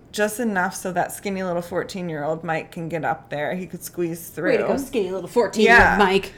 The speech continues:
Speaker 1: But then he's in that wooden box,
Speaker 2: Oh,
Speaker 1: too.
Speaker 2: well,
Speaker 1: So
Speaker 2: that's a problem.
Speaker 1: he just starts freaking wailing at
Speaker 2: Mm-hmm.
Speaker 1: it. He just hits it, tries to smash through it, just keeps going. Larry, the six-year-old, uh, from earlier,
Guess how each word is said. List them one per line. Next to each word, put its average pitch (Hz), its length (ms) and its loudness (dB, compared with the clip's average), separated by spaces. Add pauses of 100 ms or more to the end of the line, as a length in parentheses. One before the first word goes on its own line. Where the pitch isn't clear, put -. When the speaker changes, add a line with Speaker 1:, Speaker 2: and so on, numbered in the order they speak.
(300)
Speaker 1:
But 233 140 0
then 233 180 6
he's 233 280 -2
in 214 100 0
that 165 180 2
wooden 180 240 0
box, - 760 0
Speaker 2:
Oh, - 60 2
Speaker 1:
too. - 320 4
Speaker 2:
well, 190 160 0
Speaker 1:
So 247 120 4
Speaker 2:
that's 208 180 6
a - 40 -8
problem. 156 320 -8
Speaker 1:
he - 320 -4
just 262 280 -6
starts 180 360 -2
freaking 185 640 -6
wailing 147 540 -6
at 196 200 -2
Speaker 2:
Mm-hmm. - 300 -4
Speaker 1:
it. - 60 -
He 190 120 -4
just 170 260 -10
hits 196 340 -4
it, 185 160 -2
tries 185 300 -8
to 170 80 -12
smash 165 400 -8
through 139 140 -10
it, 147 160 -10
just - 260 -16
keeps - 340 -10
going. 151 540 -6 (1400)
Larry, 208 560 0 (100)
the 190 80 -6
six-year-old, 180 540 -6 (240)
uh, 180 220 -6
from 180 200 -10
earlier, 160 460 -6